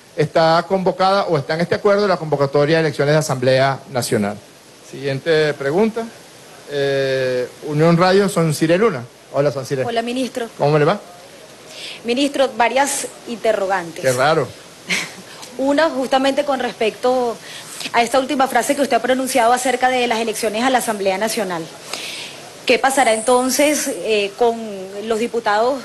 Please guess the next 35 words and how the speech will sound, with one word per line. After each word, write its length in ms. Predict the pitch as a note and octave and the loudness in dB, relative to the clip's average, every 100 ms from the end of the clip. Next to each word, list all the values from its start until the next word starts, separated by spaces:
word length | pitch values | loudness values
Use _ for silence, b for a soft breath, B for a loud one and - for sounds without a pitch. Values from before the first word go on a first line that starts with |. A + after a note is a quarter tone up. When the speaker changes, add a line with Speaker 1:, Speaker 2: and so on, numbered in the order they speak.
| - | -4
Speaker 2:
que 240 | A#3+ G#3 | -2 -2
fueron 280 | B3 A3+ A#3 | 0 0 2
debidamente 520 | B3+ A3+ A3 A#3+ A#3+ | 0 2 2 0 -2
escogidos 560 | B3 A3+ A3 D#4 E4+ C#4+ | 0 0 2 4 4 2
en 60 | |
unas 200 | G#3+ G#3 | 0 0
elecciones 540 | A#3+ A#3 - G#3+ G3 A3+ | 0 0 0 -2 -2 -2
democráticas, 640 | A#3 G3+ A3+ B3+ B3+ A#3 | -2 0 0 0 -2 -2
transparentes? 720 | G3+ F3+ G#3 A3 C#4 C#4 D4 B B B B | -4 -2 0 2 2 0 -2 B B B B
Todos 200 | A#3 A#3 | 2 2
sabemos 340 | C4+ A#3 G#3+ B3 | 4 2 2 0
en 100 | A#3+ | 2
el 100 | G#3 | 0
año, 240 | G3 F#3+ | 0 -2
en 60 | G#3+ | 0
el 60 | |
año 220 | G3 G3+ B3 | 0 0 0
dos 80 | |
mil 120 | G#3 F#3+ | -2 -4
quince. 380 | F#3 D#3+ D#3+ - - B B B B B B - - - | -6 -6 -6 -8 -12 B B B B B B -16 -6 0
Eh, 300 | A#3+ A#3+ A#3+ - - - - - - - | 2 2 0 -6 -18 -18 -18 -18 -16 -2
fíjese, 520 | E4+ D#4 D4+ C4+ C3+ - - | 2 4 2 0 -4 -12 -4
ha 60 | C4 | 0
habido 280 | C#4+ E4+ F4+ | 2 2 2
muchas 320 | E4+ F4 F4 | 0 2 2
especulaciones, 760 | E4+ D4 C4+ A#3 C#4+ B3+ B3+ | 2 0 0 0 2 2 0
muchos 300 | B3 A#3+ C#4 | -4 -4 -2
dimes 240 | B3+ D4 C#4 | 0 0 2
y 100 | C#4 | 0
diretes 440 | C4 B3 A#3 C4+ | 0 0 0 0
sobre 400 | C#4+ C4+ C4+ D#4 B B B - | 2 2 4 0 B B B -8
este 220 | A#3+ D4+ | -4 -2
encuentro 420 | C4+ D4+ C#4+ D4+ | 0 0 0 -2
que 100 | D4 | -2
sostuvieron 640 | C#4 A3+ B3+ A#3 A#3 D4 | -2 -4 0 2 2 -2